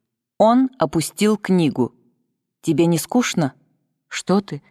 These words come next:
Я впервые слышу такое. То есть я это знаю, понимаю, но он поразительно точно формулирует. Да, он мастер. Вот еще. Народ убедили, что все за границей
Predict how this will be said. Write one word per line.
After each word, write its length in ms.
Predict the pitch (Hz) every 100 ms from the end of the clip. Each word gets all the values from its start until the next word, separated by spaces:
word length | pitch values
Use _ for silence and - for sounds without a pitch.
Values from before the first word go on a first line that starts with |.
| _
Я 200 | 139 156
впервые 500 | 151 - 160 160 240
слышу 360 | 240 220 247 -
такое. 400 | 156 147 135 123 _ _ _ _ _ -
То 60 |
есть 220 | 170 -
я 180 | 165 185
это 160 | 170 175
знаю, 340 | 190 254 185
понимаю, 500 | 156 165 190 240 160 - _ _
но 220 | 165 170 -
он 240 | 190 196 196 - _
поразительно 640 | - 185 175 226 233 247 247
точно 480 | 247 254 254 - 247
формулирует. 680 | 247 240 254 254 147 123 - _ _ _ -
Да, 360 | 135 147 147
он 120 | 165 220
мастер. 540 | 175 123 - - - _ _ _
Вот 240 | 139 202
еще. 320 | 269 - 175 185 _ _ _
Народ 360 | - 175 254 240
убедили, 420 | 170 160 160 185
что 220 | 165 190
все 260 | 180 - 196
за 140 | 147
границей 580 | 147 151 196 247 294 254